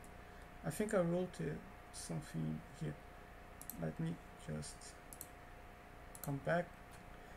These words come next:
Uh, just a really, really second, because I really want to remember these three properties.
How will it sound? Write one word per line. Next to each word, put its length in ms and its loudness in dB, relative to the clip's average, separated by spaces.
Uh, 440 2
just 240 12
a 100 12
really, 320 12
really 220 10
second, 640 4
because 340 6
I 80 6
really 260 6
want 280 4
to 80 0
remember 580 4
these 220 4
three 120 4
properties. 320 0